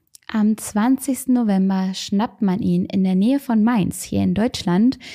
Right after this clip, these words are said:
Er hat versucht zu fliehen, das ist ihm nicht gelungen und die Polizei nimmt ihn fest.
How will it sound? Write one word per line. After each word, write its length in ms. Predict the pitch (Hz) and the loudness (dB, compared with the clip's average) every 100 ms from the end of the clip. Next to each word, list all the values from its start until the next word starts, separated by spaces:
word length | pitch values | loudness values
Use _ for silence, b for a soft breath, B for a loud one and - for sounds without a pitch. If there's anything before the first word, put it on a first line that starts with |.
| B B B | B B B
Er 140 | 247 247 | 0 0
hat 120 | 311 | 0
versucht 440 | 311 294 320 - | -2 0 0 -2
zu 380 | - - - 247 | -12 -10 -4 -4
fliehen, 920 | 233 - 226 233 233 233 226 247 - - | -4 -2 2 4 4 4 4 0 -4 -4
das 220 | 208 190 | -2 0
ist 160 | 190 - | -4 0
ihm 160 | 190 | 2
nicht 260 | 190 175 - | 2 0 -2
gelungen 420 | 180 180 185 202 | 0 2 2 0
und 220 | 202 175 | -2 -2
die 60 | 180 | -2
Polizei 800 | 175 170 160 - 175 170 170 - | -2 -2 -4 -2 -2 0 -2 -2
nimmt 340 | 170 160 156 | 0 0 -2
ihn 160 | 196 156 | -4 -4
fest. 540 | - 151 151 - - | -4 -6 -6 -12 -18